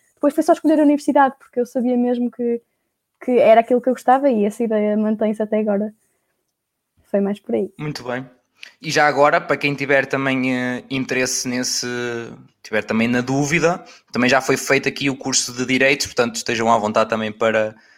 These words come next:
Speaker 2: para ver esse episódio, ou até a licenciatura, que também é da área do Direito, também, que surpreendentemente é dos cursos com mais visualizações aqui no YouTube.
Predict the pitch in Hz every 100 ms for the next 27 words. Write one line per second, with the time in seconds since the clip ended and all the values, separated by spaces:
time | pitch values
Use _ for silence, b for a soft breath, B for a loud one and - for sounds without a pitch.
0 | b - 120 113 117 123 113 113 120 123
1 | 117 147 147 139 147 139 - 123 123 -
2 | 123 127 123 120 123 135 139 120 113 117
3 | 117 113 - 113 107 113 110 113 117 117
4 | - - 107 113 113 120 b b b b
5 | b 226 214 - 165 156 160 147 147 143
6 | 139 139 - 135 131 - 131 127 127 127
7 | 123 123 117 123 120 - 120 117 113 120
8 | 123